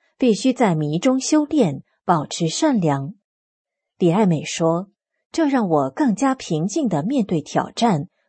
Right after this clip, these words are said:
不要抱怨生活。”李爱美认为这篇文章能对社会产生积极的影响。她说：“我相信，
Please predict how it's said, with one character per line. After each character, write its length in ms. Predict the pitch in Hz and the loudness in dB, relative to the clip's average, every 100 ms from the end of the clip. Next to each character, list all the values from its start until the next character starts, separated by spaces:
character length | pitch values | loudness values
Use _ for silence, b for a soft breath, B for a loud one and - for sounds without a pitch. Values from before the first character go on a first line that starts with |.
| - | 0
不 160 | 180 | 2
要 200 | 214 247 | 4 2
抱 240 | 196 302 220 | 2 0 0
怨 220 | 170 147 | -2 -2
生 300 | - 170 185 | 0 2 0
活。” 440 | - 147 139 - _ _ _ _ _ _ _ _ - | 2 0 0 -4 _ _ _ _ _ _ _ _ -2
李 140 | 202 | 0
爱 120 | 208 | 2
美 180 | 185 151 | 2 0
认 220 | - 196 | 0 0
为 300 | 165 156 160 b b | 2 2 0 b b
这 160 | - 269 | -2 -2
篇 200 | - 254 | 0 0
文 200 | 190 151 | 2 0
章 360 | 214 196 208 220 | 0 2 0 -2
能 180 | 175 160 | -2 0
对 180 | 220 180 | 0 -2
社 240 | - 294 | 0 -2
会 280 | - 294 170 | 0 -2 -2
产 240 | - 139 | -4 -6
生 240 | - 190 202 | -2 0 0
积 200 | 302 311 | 2 0
极 200 | - 151 | 0 0
的 120 | 185 | 2
影 260 | 160 151 | 2 0
响。 360 | 175 190 135 - _ _ _ _ _ _ | 0 0 0 -2 _ _ _ _ _ _
她 160 | - 156 | -4 -4
说 460 | - 160 156 208 _ _ _ _ _ | 0 2 2 0 _ _ _ _ _
：“我 160 | 190 156 | 0 0
相 220 | - 196 | 2 0
信， 400 | 214 220 160 | 2 2 2